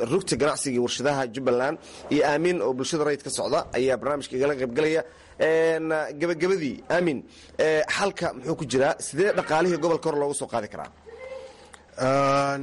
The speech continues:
Speaker 2: waxaan sa-, waxaan soo jeedin lahaa aniga, een, guddi ka kooban wasaaradda ganacsiga, rugta ganacsiga, dowladdii iyo bulshada in la isu yimaado,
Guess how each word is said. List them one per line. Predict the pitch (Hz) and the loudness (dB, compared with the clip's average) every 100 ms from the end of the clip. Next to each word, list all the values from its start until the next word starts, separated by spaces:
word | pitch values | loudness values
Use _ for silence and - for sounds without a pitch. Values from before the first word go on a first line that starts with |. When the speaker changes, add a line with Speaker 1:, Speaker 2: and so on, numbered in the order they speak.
| 139 | -8
Speaker 2:
waxaan | 127 - 170 | -10 -6 -4
sa-, | - 156 | -2 -2
waxaan | 135 170 170 | 0 0 0
soo | 147 170 | 0 0
jeedin | 160 151 151 147 | 2 0 0 -2
lahaa | 131 123 | -4 -2
aniga, | 131 123 104 104 | 0 0 -2 -2
een, | 107 104 101 98 90 - 117 | -2 -2 -2 -6 -10 -14 -8
guddi | 107 160 139 | -2 0 0
ka | 135 147 | 0 0
kooban | - 120 117 110 104 87 - - | 2 2 2 -2 -6 -10 -16 -4
wasaaradda | 110 110 120 139 127 | -2 2 2 2 0
ganacsiga, | 117 127 123 - 131 131 - | 0 0 0 -4 -2 -4 -4
rugta | - - | -4 -2
ganacsiga, | 117 131 120 - 131 131 - - - - - - - - - | 0 0 0 -2 -2 -4 -6 -20 -20 -20 -20 -20 -20 -20 -18
dowladdii | 113 113 127 139 127 139 | -2 2 2 2 2 2
iyo | 120 | 0
bulshada | 110 107 143 135 | -2 -2 -2 0
in | 139 | -2
la | 131 | -2
isu | - 131 | 0 0
yimaado, | 131 131 131 | 2 0 -2